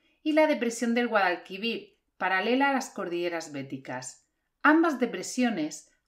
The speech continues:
al igual que las cuencas de la submeseta norte y de la submeseta sur,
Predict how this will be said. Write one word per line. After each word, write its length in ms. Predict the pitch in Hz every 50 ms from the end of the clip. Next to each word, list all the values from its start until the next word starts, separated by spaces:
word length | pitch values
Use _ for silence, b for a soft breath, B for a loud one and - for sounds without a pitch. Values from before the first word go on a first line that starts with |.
| -
al 160 | - 185 175 170
igual 280 | 175 175 208 233 247
que 100 | - 294
las 160 | 277 247 240
cuencas 420 | - - 247 233 233 - 220 190 175
de 120 | 170 165
la 100 | 160 160
submeseta 600 | 165 - 180 175 170 165 165 - 214 208 - 202 202
norte 580 | 202 214 220 208 - - 165 131 - - _ -
y 140 | - 190
de 100 | 170 165
la 120 | 151 143 143
submeseta 600 | - - 165 160 156 147 - - 202 175 190 180
sur, 420 | - - 233 208 185 175 180 -